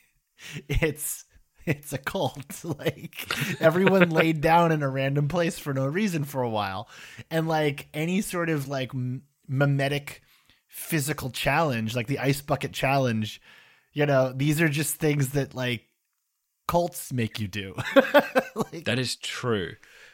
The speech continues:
Speaker 2: I watched the, uh, the WeWork documentary the other week.
Speaker 1: Yeah, I haven't seen it yet.
Speaker 2: Uh, and it was fascinating because there was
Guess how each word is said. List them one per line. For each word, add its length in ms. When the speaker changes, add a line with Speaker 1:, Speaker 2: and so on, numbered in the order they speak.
Speaker 2:
I 80
watched 340
the, 520
uh, 440
the 160
WeWork 640
documentary 720
the 100
other 140
week. 400
Speaker 1:
Yeah, 300
I 60
haven't 180
seen 220
it 80
yet. 240
Speaker 2:
Uh, 300
and 120
it 20
was 120
fascinating 460
because 280
there 120
was 260